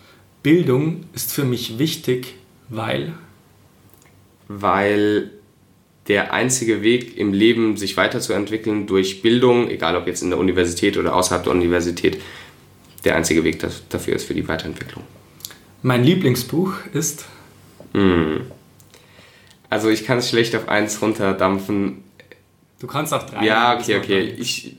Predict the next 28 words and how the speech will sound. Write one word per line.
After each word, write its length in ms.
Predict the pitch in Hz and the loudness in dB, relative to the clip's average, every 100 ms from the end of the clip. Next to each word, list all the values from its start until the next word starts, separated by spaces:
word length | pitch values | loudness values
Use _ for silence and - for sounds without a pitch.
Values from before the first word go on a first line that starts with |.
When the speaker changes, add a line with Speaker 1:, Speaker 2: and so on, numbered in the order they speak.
| - | -14
Speaker 2:
ich 160 | - - | -10 -2
nenne 220 | 120 131 | 2 4
jetzt 200 | 127 127 | 2 0
mal 480 | 113 110 110 110 110 - - _ - | -2 0 2 0 -4 -12 -20 _ -6
Die 80 | |
sieben 260 | 113 127 123 | 2 4 6
Wege 200 | 113 110 | 6 4
zur 140 | - - | 0 -4
Effektivität. 680 | 95 87 95 90 90 82 | -4 -6 -6 -6 -2 -2
Ist 140 | - 107 | 0 -2
auf 160 | - | -4
jeden 320 | 107 117 110 | 0 4 4
Fall, 340 | 92 87 82 82 - | 0 -4 -4 -6 -14
auf 160 | - | -2
jeden 200 | 101 95 | 2 2
Fall 180 | 87 78 | 0 -6
eins 240 | - 76 - | -6 -8 -4
meiner 180 | 82 | -4
Lieblingsbücher. 600 | 82 82 - - - - - - - | -4 -6 -10 -12 -14 -12 -16 -18 -14
Speaker 1:
Mhm. 360 | 156 98 131 131 - _ _ _ _ - | -12 -8 -10 -10 -20 _ _ _ _ -8
Okay. 360 | 135 123 113 - - - - - - - | -4 -2 -4 -6 -18 -20 -20 -20 -20 -6
Die 140 | 139 131 | -2 -2
beste 540 | 131 - - - 175 | 0 0 0 0 0
Gewohnheit, 960 | 143 117 120 151 156 147 139 139 - 139 | 0 2 4 4 4 0 -2 -4 -8 -4
die 80 | |
man 160 | 131 113 | -2 -2
haben 280 | 104 107 107 | -4 -6 -6
kann? 300 | - 92 | -8 -10